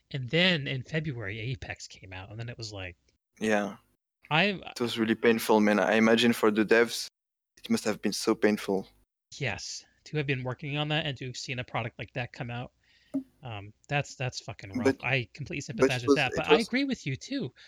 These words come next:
Speaker 1: The whole vision
Speaker 2: it
Speaker 1: of
Speaker 2: was
Speaker 1: PlanetSide Arena, to me, it's like they're cashing
Speaker 2: going
Speaker 1: in
Speaker 2: backwards.
Speaker 1: on an I P.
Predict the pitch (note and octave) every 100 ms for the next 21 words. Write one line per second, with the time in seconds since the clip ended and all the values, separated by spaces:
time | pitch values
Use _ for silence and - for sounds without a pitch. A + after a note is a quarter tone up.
0 | - _ - F#3 G3+ F#3 B2 E3 G#3+ G3
1 | A#2 A#2+ C3+ - D#3+ D#3 - D#3+ C3+ B2+
2 | F3 A2+ G2+ _ _ _ _ - E3+ F#3
3 | A#3+ C3 C#3 D#3+ _ _ _ _ _ _
4 | _ G3+ - G3+ - - _ _ E3 D#3+
5 | - - G3+ G3 - E3+ D#3 B2 A#2+ G#2+
6 | C3 C3+ A2 G#2+ - - - D#3+ D#3 D3+
7 | D3+ D3 - F#3+ C#3+ G#2